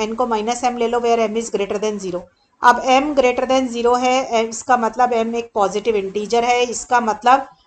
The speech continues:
result hold for m, इसका मतलब a b की power m लूंगी तो a m b m आ जाएगा, ठीक है। But मुझे किसके लिए proof करना है? n के लिए। तो मैंने consider किया a b to the power n,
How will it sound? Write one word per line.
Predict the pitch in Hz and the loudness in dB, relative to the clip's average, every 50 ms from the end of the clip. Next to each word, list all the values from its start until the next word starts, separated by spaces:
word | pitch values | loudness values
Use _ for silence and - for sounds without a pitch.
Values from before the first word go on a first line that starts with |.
| _ - | _ -4
result | 226 220 294 220 214 277 277 302 311 302 | 0 0 2 4 6 8 8 6 6 4
hold | 254 254 247 254 262 269 269 | 4 6 6 6 6 4 2
for | - - 247 240 240 208 - - 247 | 2 6 6 6 6 4 2 -2 -4
m, | 214 185 147 131 - _ _ _ _ _ _ _ _ _ | -4 -4 -6 -10 -16 _ _ _ _ _ _ _ _ _
इसका | - 220 - - 262 247 | -8 -6 2 2 4 4
मतलब | 240 240 - 269 269 269 - | 4 2 2 2 2 2 6
a | 240 240 233 233 | 8 8 8 8
b | 247 269 269 | 6 2 0
की | 269 277 269 | -2 -4 0
power | - 247 233 226 247 247 233 | 4 4 6 6 6 6 4
m | 233 240 254 | 2 2 0
लूंगी | 254 247 247 247 262 | -4 -4 -4 -4 -4
तो | 262 294 - | -2 -2 -2
a | - 226 214 220 220 | 0 0 2 2 0
m | 220 220 | -2 -2
b | 214 214 208 | -2 0 0
m | 214 208 196 | 0 0 -2
आ | 156 139 | -4 -6
जाएगा, | - - - - - - - _ _ _ _ - | -8 -12 -14 -14 -16 -20 -20 _ _ _ _ -10
ठीक | 247 254 240 - | -8 -4 0 0
है। | 196 - 294 - - _ _ _ _ - | 0 0 -2 -8 -20 _ _ _ _ 4
But | 233 220 208 | 4 4 4
मुझे | 220 220 254 240 311 330 | 2 0 2 2 2 2
किसके | 330 311 311 - 330 320 | 2 0 -2 -2 0 0
लिए | 320 320 | 0 0
proof | 311 311 311 302 - - | 0 0 -2 -2 0 0
करना | 285 269 285 302 | 0 0 2 0
है? | 311 269 240 240 226 | 0 0 0 -2 -2
n | 226 220 | -2 -2
के | 226 226 | -2 -2
लिए। | 202 190 175 160 151 - _ _ - - - - _ - | -2 -2 -6 -8 -10 -12 _ _ -20 -20 -20 -18 _ -6
तो | 247 | 2
मैंने | 240 247 254 294 294 | 4 4 4 4 4
consider | 285 277 269 269 294 277 294 294 302 | 4 2 2 2 0 2 2 2 2
किया | 294 294 302 302 269 | 2 2 2 2 6
a | 247 262 247 240 | 6 6 6 6
b | 262 269 | 2 0
to | 269 262 | -2 -2
the | 220 254 247 | -2 -2 2
power | 254 233 214 220 220 214 | 4 4 6 6 4 2
n, | 185 165 | 0 -2